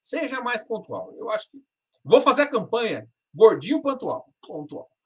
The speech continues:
<laughs> Vê se funciona. Ô, Gordinho Pontual.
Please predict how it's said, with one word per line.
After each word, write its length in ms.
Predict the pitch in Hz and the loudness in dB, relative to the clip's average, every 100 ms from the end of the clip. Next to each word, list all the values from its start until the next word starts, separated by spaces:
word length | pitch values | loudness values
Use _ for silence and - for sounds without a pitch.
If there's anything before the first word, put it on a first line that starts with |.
| _ - | _ -14
<laughs> 1080 | - - 240 - 185 _ - _ _ _ - | -14 -12 -12 -12 -20 _ -20 _ _ _ -6
Vê 80 | 254 | -6
se 200 | 202 175 | -6 -12
funciona. 480 | 147 - 135 104 - _ _ _ _ _ | -14 -8 -8 -8 -14 _ _ _ _ _
Ô, 560 | - 277 480 247 240 220 | -8 2 4 6 4 2
Gordinho 460 | 214 143 143 131 | -2 -4 -6 -10
Pontual. 380 | 117 117 117 98 | -10 -14 -10 -10